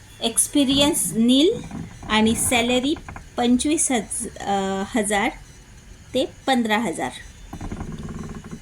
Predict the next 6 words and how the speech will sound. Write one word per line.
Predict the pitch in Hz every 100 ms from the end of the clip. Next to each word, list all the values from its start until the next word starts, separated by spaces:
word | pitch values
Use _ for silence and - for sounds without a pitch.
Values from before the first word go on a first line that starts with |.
| - - -
म्हणजे | 220 226 214 233 262 - -
एमबीबीएससाठी | 233 240 247 269 294 - 226 269
साठ | 254 247 247
हजार | 262 202 202
असणार | 208 - 208 196
आहे, | 208 214 226